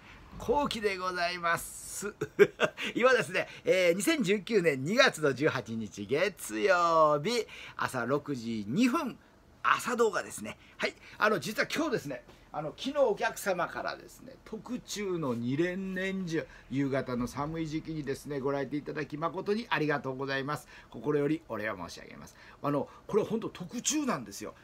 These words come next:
あの、二連年中っていうのはこの、これの年中のことですね。こういうこ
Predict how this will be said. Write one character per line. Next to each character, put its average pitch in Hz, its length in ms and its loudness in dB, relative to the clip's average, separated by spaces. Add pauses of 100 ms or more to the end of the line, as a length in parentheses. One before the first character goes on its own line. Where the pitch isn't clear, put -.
あ 220 120 0
の、 220 160 0
二 196 180 0
連 392 260 2
年 339 300 -12
中 320 40 -6
っ - 40 -14
て 254 80 -8
い - 20 -2
う 190 40 -2
の 160 80 0
は 143 40 0
こ 165 120 -10
の、 180 120 -6
こ 196 160 -8
れ 202 80 -2
の 190 140 -6
年 190 220 -10
中 180 40 -10
の 175 120 -10
こ 165 100 -8
と 147 120 -10
で - 120 -14
す 107 80 -18
ね。 98 200 -14 (460)
こ 147 80 -8
う 147 40 -4
い 139 40 -4
う - 40 -10
こ 90 340 -14